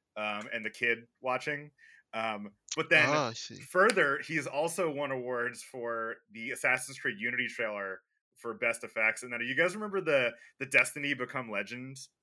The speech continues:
Speaker 1: live action trailer? Um, where
Speaker 2: Uh, I don't think so.
Speaker 1: um, so, so I'll, I'll, I'll link all of his things, but, but he's got this kind of, uh,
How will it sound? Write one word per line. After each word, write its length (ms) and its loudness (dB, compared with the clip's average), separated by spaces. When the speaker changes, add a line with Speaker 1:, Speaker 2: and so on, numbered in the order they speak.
Speaker 1:
live 240 2
action 300 2
trailer? 440 0
Um, 480 -2
where 400 6
Speaker 2:
Uh, 60 6
I 40 2
don't 140 -2
think 180 -6
so. 280 -4
Speaker 1:
um, 520 -4
so, 240 -6
so 120 -6
I'll, 320 0
I'll, 240 -2
I'll 80 -4
link 160 -6
all 120 0
of 60 -10
his 220 -10
things, 240 -12
but, 120 -10
but 160 -2
he's 200 -10
got 260 0
this 200 -4
kind 340 -4
of, 260 -2
uh, 540 -6